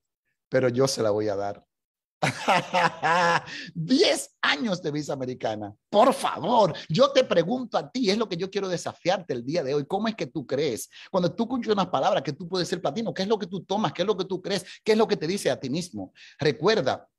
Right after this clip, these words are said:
porque el siguiente paso que vamos a hablar tiene que ver con compromiso, que es el crear. ¿Cómo yo voy a crear si yo no he creído dentro de mí y si yo no he creado primero mi propio compromiso? ¿Cómo yo voy a crear?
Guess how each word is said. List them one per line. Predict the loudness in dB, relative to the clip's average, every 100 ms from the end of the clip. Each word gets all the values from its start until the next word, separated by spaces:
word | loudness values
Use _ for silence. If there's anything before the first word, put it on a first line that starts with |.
| _ _ 0
porque | 0 2
el | 0 0
siguiente | -2 0 0 0 -2
paso | 0 -2 -2
que | -4
vamos | -2
a | -2
hablar | -2 -4
tiene | -6
que | -4
ver | -4 -4
con | -8
compromiso, | -4 -6 -4 -2 -2 -2 -4
que | -6
es | -6 -2
el | 0 0 0
crear. | 0 2 2 2 -2 -4 -12 _ -20 -4
¿Cómo | 2 2 2
yo | 0
voy | 0
a | -2
crear | -4 -2 0 0 -2
si | -10 -8
yo | -6
no | -6
he | -6
creído | -2 -2 -2 -2
dentro | -4 -6 -6
de | -6
mí | -4 -4
y | -4
si | -4 -4
yo |
no | -6
he | -2
creado | 0 2 0
primero | -2 -2 0 0
mi | 0 -2
propio | -2 -4 -4 -6
compromiso? | -4 -6 -6 -2 -2 -2 -10 -18 -20 _
¿Cómo | 4 4 4
yo | 2
voy | 2 2
a | 0
crear? | -2 -2 0 0 -2